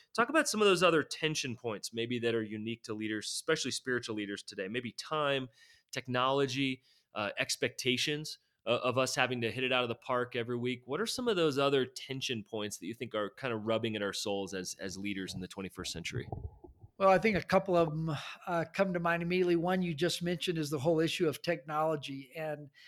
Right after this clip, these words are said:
Speaker 2: again, I spend a lot of my time talking to people about having a healthy soul. And,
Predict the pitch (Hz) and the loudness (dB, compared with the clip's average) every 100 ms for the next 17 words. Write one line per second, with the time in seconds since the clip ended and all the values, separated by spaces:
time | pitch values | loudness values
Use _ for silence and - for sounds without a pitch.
0 | - - - - 170 185 185 170 190 - | -20 -20 -18 -4 4 6 8 6 6 4
1 | 180 170 175 170 165 160 170 170 - 170 | 6 6 6 4 0 2 2 2 2 2
2 | 165 185 160 - 165 156 151 143 131 160 | 4 2 -4 -2 0 2 2 2 0 0
3 | 160 143 123 170 170 151 - 165 165 147 | 0 -2 2 2 2 -4 0 4 6 4
4 | 147 - - - - - 165 160 156 | 0 -8 -20 -20 -20 -6 -2 -2 -2